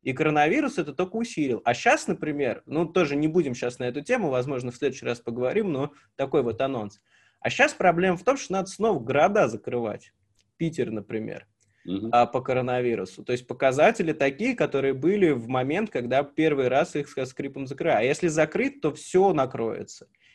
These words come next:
Speaker 1: И они вообще не понимают, что им с этим делать. А поскольку не закрываешь, ну, т-,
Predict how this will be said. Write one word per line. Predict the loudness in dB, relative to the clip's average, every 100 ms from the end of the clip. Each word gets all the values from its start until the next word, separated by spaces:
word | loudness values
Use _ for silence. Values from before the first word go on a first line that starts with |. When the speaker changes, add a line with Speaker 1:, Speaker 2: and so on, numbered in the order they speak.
| _ _
Speaker 1:
И | 2 6
они | 6 4 2
вообще | 2 0 -2
не | -2
понимают, | -2 -4 -4 -6
что | -6
им | -8 -6
с |
этим | -10 -10 -8
делать. | -8 -10 -12 _ _ _ _ _
А | 6 8 8 8
поскольку | 4 4 -2 -2
не | -2
закрываешь, | -2 -2 0 0 0
ну, | -6
т-, | -8